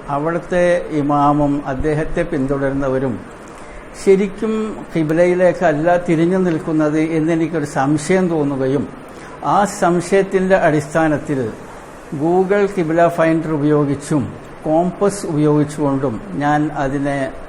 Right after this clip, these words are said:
നിരീക്ഷണം ചെയ്തപ്പോൾ ഇവിടെ ഈ പള്ളിയിലെ ഖിബ്ല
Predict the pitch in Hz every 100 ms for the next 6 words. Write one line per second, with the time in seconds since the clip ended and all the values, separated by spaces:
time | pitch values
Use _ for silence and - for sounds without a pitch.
0 | - 160 143 156 160 - 185 190 175 143
1 | 135 135 139 135 135 - - - - -
2 | - - - - - - - - - -
3 | - - - - - - - - - -
4 | - 147 165 185 170 170 165 147 151 147
5 | 147 151 - - - - - - - -
6 | - - - - - - - - - -
7 | - - - - - - - - - 160
8 | 151